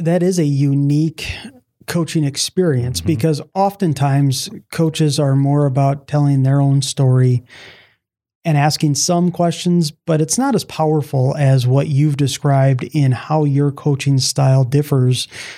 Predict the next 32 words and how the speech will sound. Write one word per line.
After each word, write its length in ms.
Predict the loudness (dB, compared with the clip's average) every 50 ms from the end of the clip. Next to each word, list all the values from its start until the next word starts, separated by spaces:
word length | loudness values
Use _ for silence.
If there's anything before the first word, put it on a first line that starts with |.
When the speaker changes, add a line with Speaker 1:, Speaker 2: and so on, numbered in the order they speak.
| -18 -14 -10
Speaker 1:
than 440 | -6 -2 0 0 2 2 2 2
many 300 | 2 2 2 2 2 2
others. 480 | 0 0 -2 -4 -8 -10 -10 -12 -12 -12 _ _ _ _ _ -8
Speaker 2:
Mm-hmm. 140 | -4 -2
Speaker 1:
What 120 | 0 0 0
do 60 | 0
you 120 | 0 0
attri-, 320 | -2 -2 -2 -2 -2 -2 -2
you 340 | -2 -2 -2 0 0 0 0
attribute 440 | 0 0 0 0 0 0 0 -2 -2 -4
some 240 | -2 0 0 0
of 120 | 0 0 0
that, 280 | 0 0 0 0 0 0
I 60 | -2 -2
think, 600 | -2 -2 0 0 2 2 2 0 0 -4 -6 -4
anyway, 600 | 0 2 2 2 2 2 2 2 2 2 2 0 -2 -6
to 500 | -6 -2 0 0 2 2 2 0 0 -2 -4 -8 -18 -20 -12 -4
your 220 | -2 0 0 0 0
experience 680 | -2 -6 -6 -2 0 0 2 2 2 2 0 -2 -4
in, 300 | -2 0 2 2 2 2
as 240 | 2 2 2 2 2
you 100 | 0 0
say, 240 | 0 2 2 2 2
sucking 460 | 2 0 -2 -2 -2 0 2 2 4
as 140 | 4 4 4
a, 220 | 2 2 2 0 0
as 180 | 0 2 2 4
a 60 | 4
mid-level 460 | 4 4 2 2 0 0 0 -2 -2
Speaker 2:
Right, 140 | -2 0 0
Speaker 1:
manager. 360 | 0 2 0 0 -2 -4 -6 -6
Speaker 2:
right. 280 | -4 -4 -4 -4 -6